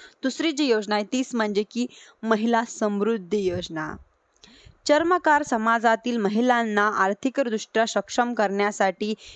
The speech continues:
या योजनेत पंचवीस हजार ते पन्नास हजार रुपयापर्यंतचे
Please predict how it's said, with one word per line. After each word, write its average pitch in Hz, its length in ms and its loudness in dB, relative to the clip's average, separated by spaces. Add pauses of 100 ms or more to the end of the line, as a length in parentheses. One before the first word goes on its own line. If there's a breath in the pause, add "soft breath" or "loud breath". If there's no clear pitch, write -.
(120 loud breath)
या 233 260 6
योजनेत 208 520 2 (160)
पंचवीस 233 540 -2
हजार 202 480 4
ते 208 60 2
पन्नास 202 500 -2
हजार 202 260 4
रुपयापर्यंतचे 196 880 0